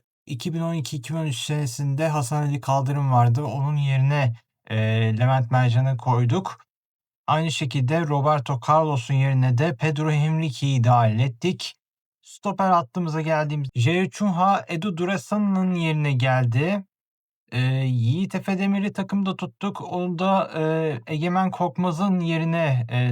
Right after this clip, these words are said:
dahil edeceğiz. Kelvin Bassey'i de Yobo'nun yerine dahil ettik. Lugano'nun yerine dahil ettik Arroyo'yu da. Onu da o şekilde transfer ettik. Sağ bek rotasyonunda da sa-, her iki kadroda da Gökhan Gönül olduğu için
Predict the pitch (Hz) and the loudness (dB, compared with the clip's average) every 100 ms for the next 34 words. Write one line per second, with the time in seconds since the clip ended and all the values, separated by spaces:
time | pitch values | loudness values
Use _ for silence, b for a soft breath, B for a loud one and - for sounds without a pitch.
0 | 117 127 127 123 120 120 117 - 185 208 | 2 4 4 2 2 0 -2 -2 -2 -2
1 | - - - 185 202 202 208 196 196 185 | -8 -20 -4 0 2 2 2 2 0 -2
2 | - 190 185 160 180 202 208 165 135 196 | -2 0 0 -2 -2 0 0 0 0 0
3 | 196 202 185 175 170 160 151 123 127 135 | 0 0 0 0 -2 -2 -2 0 2 0
4 | 160 170 120 - 175 - - - - 175 | 0 -6 -6 -8 -8 -8 -12 -12 -4 0
5 | 180 175 - 151 160 170 180 160 165 170 | 2 0 -8 -4 -2 0 0 0 0 0
6 | 175 143 135 127 123 117 120 123 - 127 | 0 2 4 4 2 0 -2 -4 0 2
7 | 131 127 120 123 113 139 185 151 156 147 | 2 2 2 2 2 2 0 -2 -4 -4
8 | 151 151 139 123 117 113 113 143 156 151 | -2 -4 -4 -6 -4 -4 -2 0 0 -2
9 | 180 180 165 - 190 - - - 202 196 | -4 -4 -4 -4 -4 -4 -14 -2 4 4
10 | 190 185 185 160 175 160 - 175 160 147 | 4 0 -2 -2 0 0 -2 -4 -4 -4
11 | 165 165 180 170 135 180 175 - - 156 | -6 -4 0 0 0 -2 -2 -2 2 2
12 | 143 135 127 123 117 139 - 160 143 135 | 2 -2 0 0 0 0 0 2 2 2
13 | 160 160 160 156 165 139 - 175 | 0 -2 -2 0 -2 -4 -4 -4